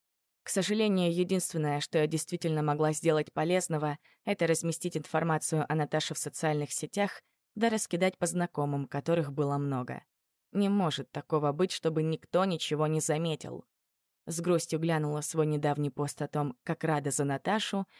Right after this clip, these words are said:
обретшую счастье после стольких жизненных невзгод, на ее фотографию, где она сияла улыбкой, и море комментариев под записью с различными пожеланиями благополучия. Кто бы мог подумать,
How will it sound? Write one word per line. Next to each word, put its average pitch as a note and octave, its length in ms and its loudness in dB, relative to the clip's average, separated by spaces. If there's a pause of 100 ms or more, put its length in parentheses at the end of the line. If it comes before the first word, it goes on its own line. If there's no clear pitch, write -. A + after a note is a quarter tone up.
(160)
обретшую E3+ 800 4
счастье E3 480 0
после D3+ 380 -2
стольких D#3+ 420 0
жизненных D#3 560 -2
невзгод, D#3 560 -4 (180)
на F3+ 180 -2
ее B3 140 2
фотографию, F3 720 0
где E3+ 160 0
она F3 200 0
сияла E3+ 440 2
улыбкой, D#3+ 680 0 (300)
и - 80 -4
море A3 260 4
комментариев D#3+ 680 0
под C#3+ 180 -2
записью D#3 480 -2
с - 100 -8
различными D3 560 -2
пожеланиями D3 720 0
благополучия. C#3 960 -4 (760)
Кто C#4 320 0
бы A#3+ 160 2
мог G#3 340 0
подумать, E3+ 960 -2